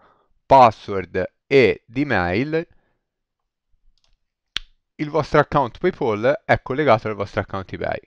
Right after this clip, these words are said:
quindi siete pronti per fare acquisti e vendite su eBay.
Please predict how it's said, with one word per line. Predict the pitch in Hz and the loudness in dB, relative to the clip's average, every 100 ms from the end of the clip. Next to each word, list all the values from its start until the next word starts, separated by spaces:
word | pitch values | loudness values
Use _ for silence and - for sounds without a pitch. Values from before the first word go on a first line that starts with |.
| _ | _
quindi | _ 131 127 127 - _ _ _ _ _ _ _ | _ -6 -4 -6 -10 _ _ _ _ _ _ _
siete | - 127 113 147 | -4 0 0 0
pronti | 147 139 135 143 | -4 -4 -4 -4
per | - 113 | -2 -4
fare | - 110 101 | 0 2 2
acquisti | 98 - 98 95 - | -2 -6 -10 -8 -10
e | 117 101 | -8 -8
vendite | 95 85 87 90 95 | -8 -8 -8 -10 -12
su | - 85 | -12 -14
eBay. | 78 110 - | -12 -12 -14